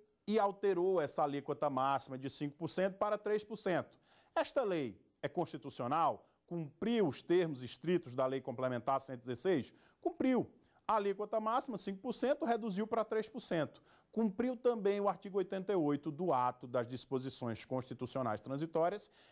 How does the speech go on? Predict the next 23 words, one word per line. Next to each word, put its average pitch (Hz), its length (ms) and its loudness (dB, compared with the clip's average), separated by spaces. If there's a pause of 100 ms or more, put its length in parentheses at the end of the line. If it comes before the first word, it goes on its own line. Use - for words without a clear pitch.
que 302 120 0
exigem 214 460 2
aí 180 380 0
uma 185 180 2
alíquota 180 460 0
mínima 165 520 -2
de 151 140 -2
dois 120 260 0
por - 120 -10
cento. - 420 -10 (640)
Pergunto 254 460 -4
a 240 60 0
vocês: 160 640 -2 (640)
veio 262 280 4
essa 226 240 0
lei, 240 400 2
reduziu 165 560 -2
de 170 120 -4
cinco 214 520 -2
para 147 260 0
três 151 280 -6
por 226 120 -12
cento, 214 420 -6